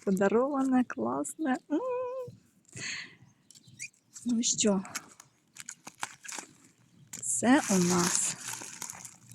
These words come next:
це садові кулі. Я замовляла дві штучки. О, о, які вони важкі, але які вони класні. Так. Гладесенькі.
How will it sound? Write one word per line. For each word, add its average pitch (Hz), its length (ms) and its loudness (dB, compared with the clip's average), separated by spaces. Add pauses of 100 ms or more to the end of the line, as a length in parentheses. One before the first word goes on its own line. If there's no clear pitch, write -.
(1000)
це 240 200 4
садові 214 580 12 (140)
кулі. 175 420 10 (1400)
Я 185 160 6
замовляла 185 600 6
дві 170 200 4
штучки. - 600 2 (520)
О, 247 200 8 (140)
о, 214 380 0
які - 300 -6
вони 240 200 -2 (1080)
важкі, - 640 -6
але 214 200 4
які 208 320 2
вони 202 280 4
класні. 202 800 0 (220)
Так. - 400 -6 (1700)
Гладесенькі. 202 1200 4